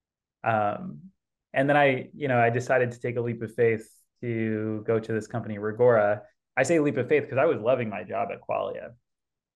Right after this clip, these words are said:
Um, this was, like, a huge, that was a huge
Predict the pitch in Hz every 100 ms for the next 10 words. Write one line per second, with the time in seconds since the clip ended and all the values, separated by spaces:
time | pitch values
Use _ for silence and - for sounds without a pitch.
0 | - 110 110 104 101 98 120 120 117 107
1 | 101 95 - 131 127 127 123 110 - -
2 | - - _ _ _ _ _ _ - 127
3 | 131 123 113 131 123 113 -